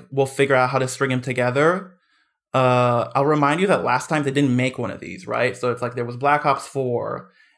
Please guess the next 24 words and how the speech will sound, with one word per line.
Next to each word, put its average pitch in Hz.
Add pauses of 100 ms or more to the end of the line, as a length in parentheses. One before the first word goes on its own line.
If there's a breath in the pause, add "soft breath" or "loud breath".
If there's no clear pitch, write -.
(200 soft breath)
and 127
they 127
were 131
just 127
like, 123
I 139
forget 147
what 139
the 127
reporting 123
on 120
it 117
was, 120
but 113
it's 117
like 117
they, 131
they, 139
they 139
had 135
been 135
working 185
on 170
a 147